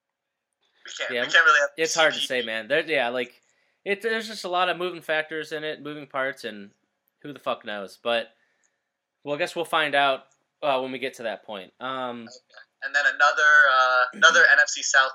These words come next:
Speaker 1: team is Stryker and the Saints.
Speaker 2: Yep. Um,
Speaker 1: Uh, he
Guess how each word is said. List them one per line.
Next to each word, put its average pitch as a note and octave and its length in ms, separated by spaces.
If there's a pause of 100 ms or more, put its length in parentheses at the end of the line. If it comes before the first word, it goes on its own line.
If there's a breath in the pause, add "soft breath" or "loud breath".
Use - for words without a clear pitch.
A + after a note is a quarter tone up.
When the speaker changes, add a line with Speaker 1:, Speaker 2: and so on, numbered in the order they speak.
(120)
Speaker 1:
team C#3 300 (180)
is A2+ 340
Stryker C3+ 400
and B2+ 120
the A#2+ 60
Saints. - 680
Speaker 2:
Yep. C3 280 (320)
Um, B2 520 (220)
Speaker 1:
Uh, A#2+ 420 (160)
he - 120